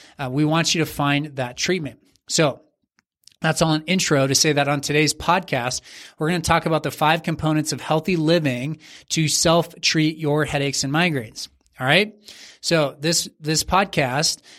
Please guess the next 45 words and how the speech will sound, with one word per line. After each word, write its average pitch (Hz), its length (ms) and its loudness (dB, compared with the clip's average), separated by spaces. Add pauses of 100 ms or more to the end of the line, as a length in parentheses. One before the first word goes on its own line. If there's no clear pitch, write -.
if 143 120 -8
you're 151 100 0
listening 180 380 2
to 131 200 -2
it, 151 180 -6 (240)
um, 143 220 -4
we're, 151 240 0
I'm 160 200 0
not 190 320 2
going 175 260 2
to 185 120 0
get 160 300 0 (240)
prescriptive 160 800 2
as 156 180 2
far 160 220 2
as, 160 220 0
like, 139 320 -2 (340)
like, 147 240 -4
I'm 160 140 0
not 185 180 2
gonna 190 180 2
tell - 300 0
you 190 180 2
things 165 280 -2
that 151 100 0
are 147 60 0
necessarily 160 640 0
so 160 240 2
profound 151 720 0 (320)
and 147 140 -6
very 156 220 2
specific 165 720 2
to, - 120 0
like, 143 220 2
a 143 60 0
specific 156 580 0
type 156 300 0
of 127 180 -8
person. - 420 -2 (380)
We're 170 100 2
just 196 160 2
gonna 214 140 2
talk 170 260 0
about 151 280 -2
general 160 680 2